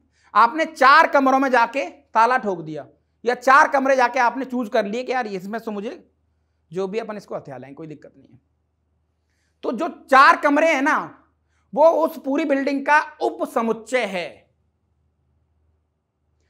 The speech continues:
तो उप समुच्चय क्या होता है? पूरी बड़ी लिस्ट में से छोटी छोटी लिस्ट। जैसे घर पे कोई शादी का समारोह चल रहा है,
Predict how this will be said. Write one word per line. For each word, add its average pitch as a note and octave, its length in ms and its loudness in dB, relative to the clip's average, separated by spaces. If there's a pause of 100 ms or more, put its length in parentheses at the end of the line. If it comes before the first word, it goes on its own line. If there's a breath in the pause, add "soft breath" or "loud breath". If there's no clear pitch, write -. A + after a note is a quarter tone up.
(140)
तो C#4 60 0
उप D4+ 340 -4
समुच्चय D#4 480 4
क्या F4+ 200 2
होता C4 320 4
है? D#4+ 100 4
पूरी D#4+ 340 -4
बड़ी B3+ 320 2
लिस्ट D#4 260 -4
में C#4+ 140 -2
से E4 180 -4
छोटी D4 500 -2
छोटी C4 340 -4
लिस्ट। G3+ 400 -4 (500)
जैसे C4 300 -2
घर A3+ 180 4
पे D4 120 2
कोई D4 220 -2
शादी C#4 500 0
का D4 240 2
समारोह A#3 380 -2
चल A#3+ 180 -2
रहा G#3 140 -4
है, - 120 -14